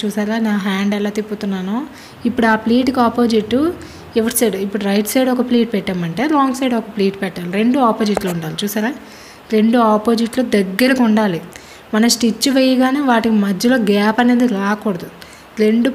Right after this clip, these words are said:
పక్క పక్కనే ఉండాలన్నమాట. ఇటు ఒక హాఫ్ ఇంచు ప్లీట్ పెడితే మళ్ళీ అటు ఒక హాఫ్ ఇంచు ప్లీట్ పెట్టాలి. నేను ఇది జాయింట్ చేసేటట్టుగా గమ్తో అటాచ్ చేస్తున్నానండి. పేపర్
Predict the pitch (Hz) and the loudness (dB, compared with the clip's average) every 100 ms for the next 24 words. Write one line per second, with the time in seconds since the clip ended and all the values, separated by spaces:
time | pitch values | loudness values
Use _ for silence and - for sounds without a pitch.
0 | - 226 240 247 240 247 247 226 202 196 | -2 0 0 0 0 2 2 2 0 0
1 | 180 175 170 175 - - - - 202 240 | -2 -6 -8 -14 -16 -20 -16 -8 -2 0
2 | 240 240 240 233 240 240 240 240 240 247 | 2 2 2 2 2 2 0 0 -2 0
3 | 330 240 220 202 202 196 196 190 196 180 | 0 2 0 -2 -4 -4 -4 -4 -6 -8
4 | 180 175 180 175 170 175 208 208 208 202 | -8 -8 -10 -8 -8 -6 -2 0 0 -2
5 | 190 190 208 202 214 208 214 214 208 220 | -4 -4 -4 -4 -4 -4 -6 -8 -6 -6
6 | 277 294 208 190 196 226 247 220 208 214 | -4 -6 -6 -4 -4 0 0 0 -4 -4
7 | 208 202 208 185 180 175 220 294 - - | -6 -6 -6 -6 -8 -6 -6 -6 -10 -20
8 | - - - - - - 240 214 - | -20 -20 -20 -20 -20 -4 2 2 2